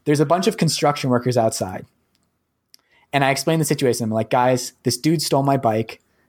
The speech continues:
I found it on Kijiji. I'm here to get it back. I'm meeting him.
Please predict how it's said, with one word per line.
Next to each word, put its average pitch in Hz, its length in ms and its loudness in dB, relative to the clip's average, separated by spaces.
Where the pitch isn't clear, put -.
I 117 60 -2
found 147 280 2
it 151 60 2
on 147 120 2
Kijiji. 123 400 0
I'm 120 100 0
here 131 140 0
to 131 60 2
get 127 140 0
it 120 80 -6
back. 107 400 -6
I'm 123 160 2
meeting 185 260 2
him. 135 340 2